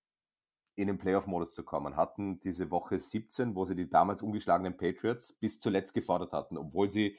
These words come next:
äh, tatsächlich ihre Starter schon hätten schonen können.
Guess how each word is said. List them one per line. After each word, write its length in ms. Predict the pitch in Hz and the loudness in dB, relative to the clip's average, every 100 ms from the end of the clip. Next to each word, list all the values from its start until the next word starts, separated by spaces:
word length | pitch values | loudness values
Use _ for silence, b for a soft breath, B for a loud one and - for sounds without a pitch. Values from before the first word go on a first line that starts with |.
| B B B _ 90 | B B B _ 4
äh, 260 | 85 85 | 6 6
tatsächlich 800 | - 98 - 90 104 92 - - | 2 -6 -2 0 0 0 -2 -10
ihre 260 | 98 90 90 | -2 0 0
Starter 880 | - 85 - 101 95 95 95 90 - 62 - - - | 4 4 4 2 4 4 4 0 -4 -18 -18 -20 -18
schon 220 | - 98 90 | -4 -2 -2
hätten 280 | 90 101 | -4 -6
schonen 400 | 95 - 92 90 | -8 -6 -4 -4
können. 420 | - 73 92 165 | -4 -4 -4 -6